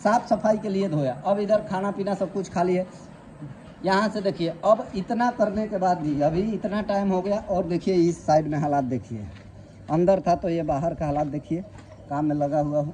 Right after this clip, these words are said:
इस साइड का हालात देखिए, ये देखिए, ये गोबर का दशा देखिए, ये इतने जो है बाहर वाले, ये देखिए इधर बछिया क्या करके रखी है केज में, ये सब अभी अब धोने में लगभग, इसमें भी अगर धोते हैं तो इधर गोबर उठाना पड़ता है, उसके बाद धोते हैं,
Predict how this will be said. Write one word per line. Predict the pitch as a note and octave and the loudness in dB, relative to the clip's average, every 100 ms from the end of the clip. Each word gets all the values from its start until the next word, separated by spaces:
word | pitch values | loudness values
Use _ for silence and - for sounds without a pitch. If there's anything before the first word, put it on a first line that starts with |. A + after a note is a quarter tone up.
| - | -6
इस | D#3 - | -6 -2
साइड | D3 C3 C3 | -2 -2 -2
का | B2 | -6
हालात | A2 G2+ | -6 -10
देखिए, | A2 B2 C#3 | -12 -10 -6
ये | D3 D3 | -4 -4
देखिए, | A2+ - G#2 - - - - - - - D#3 | -6 -10 -14 -14 -16 -20 -20 -20 -20 -10 -8
ये | D#3 | -4
गोबर | F3+ F#3+ | 0 0
का | F#3 E3 | 0 0
दशा | D#3 D3+ B2 | 0 0 -2
देखिए, | B2 - G#2+ - - - - - - - - C3+ - - E3 | -4 -8 -12 -12 -16 -20 -20 -20 -20 -20 -18 -18 -18 -10 -2
ये | A#3 C4 F#3+ | -2 -2 -4
इतने | E3+ G3+ A3 A3+ | -4 0 2 2
जो | A3 | 6
है | G#3+ G3+ | 4 6
बाहर | F3+ F#3+ G#3+ | 2 2 4
वाले, | F#3+ G3+ | 2 2
ये | A#3 F#3 E3+ | -2 -4 -2
देखिए | C#3 C3+ B2+ A2 - | -4 -6 -8 -8 -12
इधर | D3+ D3 | -4 -4
बछिया | D3+ C#3 F3 E3 | -4 -6 -2 -2
क्या | D#3 B2+ | 0 -2
करके | B2+ A#2 C#3+ | -4 -4 -8
रखी | B2+ C3 | -6 -6
है | B2+ | -6
केज | B2+ A#2+ | -6 -6
में, | G#2 G2 - - - - - | -8 -14 -16 -20 -20 -20 -4
ये | F#3+ | -4
सब | G#3 A#3 A3+ | 2 6 6
अभी | G#3+ A#3 | 6 2
अब | A3+ A3+ - | 2 0 -6
धोने | D3 F#3+ A3+ | 0 2 4
में | A3+ | 4
लगभग, | A3 G#3+ G#3 A#3 G#3 | 4 4 6 4 2
इसमें | G3 A#3+ B3 | -2 0 2
भी | A3+ | 4
अगर | A3+ A3 F#3 | 6 4 2
धोते | F#3+ F#3+ | -2 0
हैं | G#3 A3 | 0 0
तो | G#3 | -2
इधर | G3 G3+ | -2 -2
गोबर | F3+ F#3+ G#3+ | -2 -2 -2
उठाना | F#3 F3+ F#3+ G3+ | -4 -4 -4 -4
पड़ता | G3+ G#3 | -4 -2
है, | G3 | -4
उसके | F#3 G3+ | -4 -2
बाद | F3+ E3 | 0 0
धोते | E3 - | -2 -2
हैं, | B2 | -4